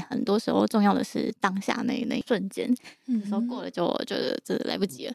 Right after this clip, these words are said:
Speaker 2: 嗯。
Speaker 1: 哦，我想回到真实生活的话，这样听起来嘉欣是不是会觉得人际关系是最重要的吗？你会怎么安排优先顺序？
Speaker 2: 应该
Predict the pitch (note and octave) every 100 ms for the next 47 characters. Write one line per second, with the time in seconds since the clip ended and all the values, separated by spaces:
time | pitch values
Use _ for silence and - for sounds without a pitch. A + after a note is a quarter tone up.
0 | - _ - A#3+ G#3 G#3 - - C#4 D4
1 | D#4 C#4 A#3 - - - B3+ - G#3+ C#4+
2 | C4+ C4 B3+ C4 F#3 G3 A3 A3+ - B3
3 | - - - C4+ D4+ D4 F#3+ F#3 G3 F#3+
4 | F#3+ G3 - - G3 G3 F#3 - - -
5 | B3+ C4 _ _ - F4 - - _ _
6 | - F3+ - G#3+ - F#3 - G3+ - -
7 | - - - - - - - - A3 _
8 | _ _ _ _ _ _ _ _ _ _
9 | _ _ _ _ F#3+ G#3+ F#3+ - F#3+ G#3
10 | - B3+ - _ - - F#3 F#3 F#3+ -
11 | - - B3+ A3+ _ _ _ _ _ _
12 | _ _ _ G4 G#4+